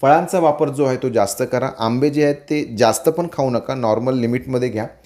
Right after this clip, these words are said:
आणि इतर फळं जी काही सीझनल तुम्हाला अव्हेलेबल होत आहेत ती फळंसुद्धा तुम्ही घेऊ शकता. अशा पद्धतीने डाएट ठेवा आणि हा लेप जो आहे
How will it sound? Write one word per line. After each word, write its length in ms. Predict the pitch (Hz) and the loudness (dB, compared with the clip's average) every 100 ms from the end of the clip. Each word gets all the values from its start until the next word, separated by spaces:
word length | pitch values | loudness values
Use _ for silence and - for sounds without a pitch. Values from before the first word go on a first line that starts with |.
| _ _ _ | _ _ _
आणि 140 | 147 170 | -2 0
इतर 260 | 147 196 | 4 2
फळं 220 | 190 151 | 2 2
जी 140 | 151 147 | 2 2
काही 180 | 156 156 | 2 0
सीझनल 400 | 139 127 139 143 | -2 -4 -4 -4
तुम्हाला 320 | 135 127 127 | -4 -2 2
अव्हेलेबल 400 | 113 117 120 120 | 2 2 2 2
होत 140 | 110 110 | 0 0
आहेत 140 | 107 101 - - _ - | 0 -2 -12 -20 _ -12
ती 60 | 151 | -4
फळंसुद्धा 480 | 135 131 135 127 | 2 2 2 0
तुम्ही 240 | 135 131 127 | -2 -2 -4
घेऊ 240 | 113 113 | -2 -4
शकता. 320 | 113 101 - 127 - _ _ - | -4 -8 -8 -12 -14 _ _ -10
अशा 180 | 127 185 | -4 -2
पद्धतीने 380 | 175 165 170 | 0 0 0
डाएट 420 | 160 120 123 135 - | 6 6 6 2 -2
ठेवा 200 | 131 135 | -2 -2
आणि 140 | 147 | -4
हा 180 | 147 160 | -2 0
लेप 260 | 135 151 | 2 0
जो 180 | 147 139 | 0 0
आहे 200 | 135 95 | 0 -2